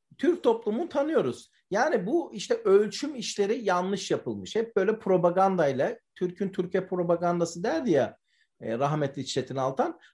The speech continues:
Aynı cemaatin cemaate propagandası. Böyle manevi şeyler. Yani işte sen yüzde otuzun altına düşecek demişsin. Adam yüzde kırk küsür almış. Bunu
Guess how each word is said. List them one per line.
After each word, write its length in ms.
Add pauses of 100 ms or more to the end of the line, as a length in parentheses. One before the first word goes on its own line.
Aynı 300
cemaatin 500
cemaate 520
propagandası. 800
Böyle 180
manevi 460
şeyler. 460 (280)
Yani 380 (100)
işte 240
sen 180
yüzde 260
otuzun 440
altına 400
düşecek 340
demişsin. 300
Adam 280
yüzde 240
kırk 200
küsür 240
almış. 500 (600)
Bunu 600